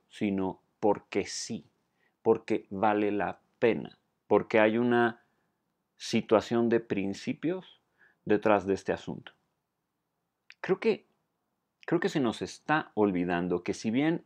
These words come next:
el placer y el gozo son buenos, y no estoy diciendo que no se les tiene que buscar,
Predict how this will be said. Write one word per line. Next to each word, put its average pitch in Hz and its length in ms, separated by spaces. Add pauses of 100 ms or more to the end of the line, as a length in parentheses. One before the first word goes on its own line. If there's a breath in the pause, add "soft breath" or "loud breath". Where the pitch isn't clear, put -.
el 107 180
placer 107 540
y 101 140
el 90 120
gozo 127 360
son 107 340
buenos, 85 500 (340 soft breath)
y 92 80
no 98 80
estoy 131 240
diciendo 110 380
que 80 100
no 113 140
se 139 140
les 104 200
tiene 95 280
que 101 140
buscar, 85 680